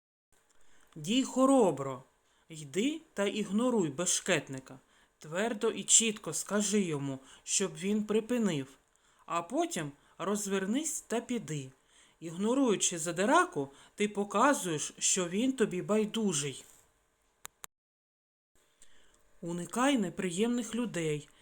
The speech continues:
які тебе ображають. Перебувай в колі друзів. Не звинувачуй себе, не виправдовуй кривдника. Ніхто не має права тебе ображати.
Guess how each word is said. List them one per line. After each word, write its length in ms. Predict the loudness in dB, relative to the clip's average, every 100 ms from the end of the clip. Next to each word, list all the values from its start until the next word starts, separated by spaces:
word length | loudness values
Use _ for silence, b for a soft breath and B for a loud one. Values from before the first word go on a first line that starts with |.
| b -14
які 320 | -12 -10 -10
тебе 320 | -8 -4 -2
ображають. 800 | -2 -2 -2 0 -2 -2 -6 -14 b b b
Перебувай 760 | -8 -6 -6 -6 -4 0 0 -2 B -20
в 80 | -12
колі 340 | -4 -2 -2
друзів. 540 | -4 -6 -6 -8 -10 -14 _ _ b b _
Не 140 | -10
звинувачуй 680 | -8 -4 -4 0 0 0 0
себе, 500 | -2 -2 -4 -4 -8 -10 b b
не 140 | -10 -6
виправдовуй 680 | -6 -4 -4 0 0 2
кривдника. 720 | -2 -2 0 0 -4 -8 -12 -16 B B -10
Ніхто 580 | -6 -6 -6 0 0 0
не 160 | -2
має 360 | -2 -2 -2 -4
права 640 | -6 -6 -2 -2 -2 -6 B B -14
тебе 300 | -10 -4 -4
ображати. 880 | -2 -2 -2 0 2 2 -2 -10